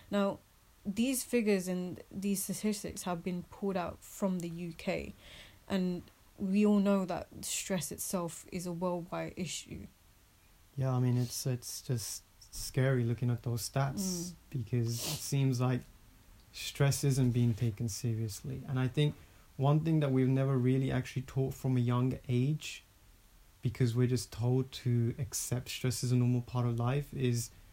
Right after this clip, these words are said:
Speaker 2: the effects it has on our body, because we can't see what it does inside of us. And that's what I wanna cover, the science behind the effects of stress. Now,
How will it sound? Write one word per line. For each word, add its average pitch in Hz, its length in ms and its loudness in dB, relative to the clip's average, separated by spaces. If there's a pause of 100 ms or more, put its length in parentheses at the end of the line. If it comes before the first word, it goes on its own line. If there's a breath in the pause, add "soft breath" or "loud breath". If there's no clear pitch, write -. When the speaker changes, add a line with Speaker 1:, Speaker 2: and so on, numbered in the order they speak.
(220 soft breath)
Speaker 2:
the 131 100 2
effects 147 400 0
it 139 60 2
has 123 260 2
on 123 80 4
our 120 80 2
body, 117 480 0
because - 260 0
we 143 80 4
can't 165 240 -2
see 160 280 4
what 131 100 2
it 120 140 0
does 120 200 0
inside 127 380 -4
of 135 80 -8
us. 139 180 -8
And 127 80 0
that's 139 200 -2
what 160 100 2
I 151 60 2
wanna 139 180 2
cover, 127 380 -2
the 131 100 -6
science 135 500 -2
behind 131 600 -2 (260 loud breath)
the 123 80 2
effects 123 460 -2
of 123 80 -6
stress. - 580 -6 (480 soft breath)
Now, 127 460 2